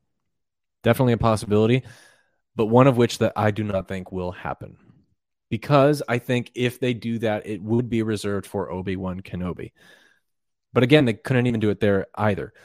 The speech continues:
So another sce-, another scenario in which Darth Vader or Anakin Skywalker could appear in this series is having yet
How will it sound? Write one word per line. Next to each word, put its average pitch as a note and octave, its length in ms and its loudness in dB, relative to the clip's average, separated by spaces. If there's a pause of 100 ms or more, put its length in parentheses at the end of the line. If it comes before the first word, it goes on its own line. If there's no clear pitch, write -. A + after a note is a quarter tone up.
(300)
So C3+ 220 4
another B2+ 300 4
sce-, F3 220 -2
another D3 260 0
scenario G#2+ 500 2
in G2 140 -6
which - 360 -6 (640)
Darth G#2+ 260 2
Vader G2 320 -2
or F#2 120 -4
Anakin G2 380 -8
Skywalker F#2 440 -6
could G2 140 -8
appear F#2 460 -8 (920)
in B2 200 0
this A2+ 140 0
series G#2+ 520 0 (100)
is A2+ 240 -4
having A2 600 -4 (480)
yet A2 400 -4